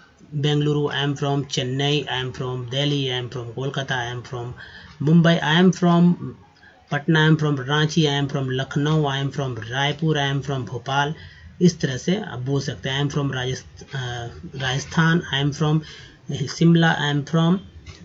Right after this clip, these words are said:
uh, Uttarakhand। इस तरह से आप बोल सकते हैं। तो from लगा के कितना important हो जाता है, आपको बोलने भी ईजीली आ जाएगा। तो आप sentence नहीं आ-, अगर नहीं बोलने आता है तो आप यहाँ से आज ही से बोल सकते हैं। I am from करके आप किसी भी स्थान का नाम बोल सकते हैं जहाँ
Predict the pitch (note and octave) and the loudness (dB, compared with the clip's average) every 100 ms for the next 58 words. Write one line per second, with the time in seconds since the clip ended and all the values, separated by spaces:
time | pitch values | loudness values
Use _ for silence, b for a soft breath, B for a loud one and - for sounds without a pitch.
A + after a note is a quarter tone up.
0 | - C#3+ C#3 C3 - - - F3 F3 E3 | -6 -4 -4 -6 -8 -4 6 6 6 2
1 | E3+ E3+ - E3 D#3+ E3+ - - - B2+ | 4 2 6 4 4 0 -2 -10 -6 4
2 | D3+ D#3 D3 - - A#2 A2+ - - E3 | 8 8 6 -2 -6 -8 -10 -14 -2 2
3 | F3+ - - D#3 D#3 C#3+ B2+ C#3 C3 D3 | 2 0 0 4 6 6 2 0 0 2
4 | D#3+ D#3 C#3+ C3+ D3+ C#3+ C3 B2 A#2 A2+ | 4 4 2 2 2 2 -2 -4 -6 -6
5 | A#2+ D#3 B2+ C#3 C#3+ C#3+ E3+ A3 B B | -4 -2 0 0 2 4 4 2 B B
6 | B - D3+ D#3 D3+ C3+ C3 - D3+ D3 | B 2 4 6 6 2 -4 -2 -4 2
7 | D#3+ D3+ F#3 F3+ - D3+ D3+ D3+ F#3 E3+ | 2 6 6 4 -2 0 4 8 8 8
8 | D3+ C#3+ D3 D3 C#3+ D3 F3 D3 D3+ D3+ | 4 2 2 2 4 6 6 6 4 4
9 | D#3 C#3 C#3+ C#3 D3 D3+ D3 D3+ D3 D3+ | 4 4 2 4 4 4 4 4 2 2
10 | C3 C#3+ D#3 C3 C#3 C#3 - A#2+ F#2 - | 2 2 2 2 2 0 -2 -4 -4 -4
11 | - - - C#3+ D#3+ E3+ - D#3+ D3+ D3+ | -6 -10 -6 2 6 8 8 6 6 4
12 | - D#3+ C#3 - - E3+ D#3+ D#3 - - | 4 2 0 -4 -2 2 4 4 0 -4
13 | C#3+ D3 C#3 C#3 D3 C3+ C3+ - - C3+ | -2 -2 -2 0 0 0 -2 -2 -2 0
14 | C#3+ D3+ | 2 2